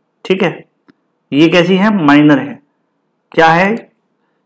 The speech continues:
Lingual mucus gland are situated on posterior one third of the tongue, behind the circumvallate papillae and at the tip of margin of tongue, ठीक है। कहाँ पर होते हैं ये?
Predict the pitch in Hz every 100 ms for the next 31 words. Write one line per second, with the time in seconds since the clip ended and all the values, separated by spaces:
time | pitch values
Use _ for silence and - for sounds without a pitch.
0 | - 143 170 190 220 240 202 185 190 160
1 | 170 170 156 151 180 156 160 160 151 156
2 | 156 151 196 156 160 175 - 151 151 151
3 | - 185 202 190 160 160 156 151 143 135
4 | 156 156 131 127 - _ _ _ _ _
5 | _ 135 151 156 170 175 180 202 202 165
6 | 151 180 170 156 156 160 - 143 - 139
7 | 147 196 - _ _ _ _ - 160 160
8 | 165 - 147 143 147 160 190 - - _
9 | _ _ 202 202 165 165 180 160 147 139
10 | 139 151 175 - - - 120 120 _ _
11 | _ _ _ _ _ _ - 185 180 -
12 | - _ _ - 151 165 185 185 180 196
13 | 208